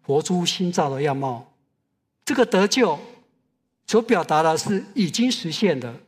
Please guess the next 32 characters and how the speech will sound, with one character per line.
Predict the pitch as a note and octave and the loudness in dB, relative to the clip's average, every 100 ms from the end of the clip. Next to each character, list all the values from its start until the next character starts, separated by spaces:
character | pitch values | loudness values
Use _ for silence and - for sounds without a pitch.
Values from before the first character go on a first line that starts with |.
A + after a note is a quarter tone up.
| _ _ _ _ - | _ _ _ _ -4
而 | E3 | -2
且 | F#3 D3+ | 0 0
是 | A3 | -2
持 | - - F3 | -4 -4 -2
续 | B3+ G#3 | 0 0
地 | D#3 | 0
保 | - E3+ | 0 0
守 | D#3 C#3 | 0 0
在 | F3 | 0
这 | E3+ | 0
个 | F#3 D3+ | -2 -4
救 | D3+ - A#3+ E3 | -4 0 2 2
赎 | - D3 | -4 -6
恩 | F3+ E3+ F3 | -2 -2 -2
典 | C3 | -4
当 | B2 C3 | -4 -4
中。 | C3 C3 C#3 _ _ _ _ _ _ _ _ _ _ _ _ _ _ _ _ _ _ _ _ _ | -4 -8 -10 _ _ _ _ _ _ _ _ _ _ _ _ _ _ _ _ _ _ _ _ _
而 | - D#3 | -2 0
它 | F3 F#3+ G#3+ | 2 2 2
的 | |
源 | E3 C#3+ D3+ | 2 0 -2
头 | C3 B2 | -4 -4
是 | C3 F3+ | -4 -2
在 | F3+ D3 D#3 - | 0 0 -4 -4
二 | G3+ | 0
章 | D#3 E3+ | 2 0
四 | E3 F#3+ | -2 -4
节 | C3 | -4
所 | C3 C3 | -4 -6
表 | A#2+ A2 | -8 -8
达 | A2 G#2+ | -8 -10
的， | G#2+ | -12